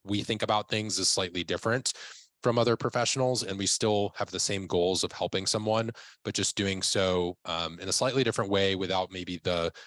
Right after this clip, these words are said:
ulterior motives of whether it's pushing other products or programs or protocols that have some sort of other derivative benefit to it, uh, which is why I felt it's been really important for me to kind of move out of the way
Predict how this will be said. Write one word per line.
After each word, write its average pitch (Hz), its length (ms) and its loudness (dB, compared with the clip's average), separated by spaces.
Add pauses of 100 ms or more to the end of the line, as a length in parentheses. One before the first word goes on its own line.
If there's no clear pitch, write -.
(140)
ulterior 95 460 2
motives 92 420 2
of 82 240 -6 (720)
whether 101 240 2
it's - 180 0 (220)
pushing 117 240 2
other 101 160 4
products 95 400 2
or 92 60 -4
programs 90 500 -2
or 90 60 -6
protocols 90 580 2
that 82 160 -2
have 87 240 -4
some 92 220 -4
sort 95 220 -2
of 82 100 -4
other 85 260 -2
derivative 82 580 -4
benefit 90 540 -2 (140)
to 107 180 2
it, - 260 2 (360)
uh, 87 160 0
which 95 180 0
is 95 100 0
why 101 240 4
I 101 60 0
felt 98 320 -2
it's - 140 -8
been 95 160 -4
really 95 220 0
important 90 420 -6
for - 140 -6
me 92 160 -4
to 92 100 -2
kind 98 180 -2
of 90 60 -2
move 90 200 -2
out 92 160 2
of 90 60 -2
the 92 80 -6
way 90 440 0